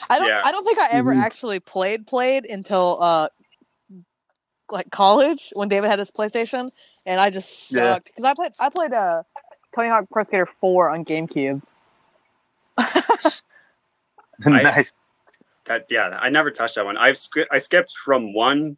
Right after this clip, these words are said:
Speaker 2: to Tony Hawk's, uh, God, what's it
Speaker 3: Underground.
Speaker 2: called? Underground two.
Speaker 1: Mm,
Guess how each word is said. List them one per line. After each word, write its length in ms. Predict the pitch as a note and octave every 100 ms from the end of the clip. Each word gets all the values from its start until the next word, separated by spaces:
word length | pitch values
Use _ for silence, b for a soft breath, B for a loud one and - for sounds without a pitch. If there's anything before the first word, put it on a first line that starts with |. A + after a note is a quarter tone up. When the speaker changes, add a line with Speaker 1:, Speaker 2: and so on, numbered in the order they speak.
| -
Speaker 2:
to 400 | A2+ G#2+ G2 F#2+
Tony 220 | - B2 C3
Hawk's, 540 | A#2 A2+ - - - - _ _ - -
uh, 20 |
God, 20 |
what's 200 | A#2 G#2+
it 20 | C3
Speaker 3:
Underground. 580 | A#2+ G#2+ A#2 A#2+ A#2+
Speaker 2:
called? 120 | - - _ _ _ _ -
Underground 480 | C3+ C3+ C3 A2
two. 280 | G#2 - A2+
Speaker 1:
Mm, 360 | G#2 F#3+ E3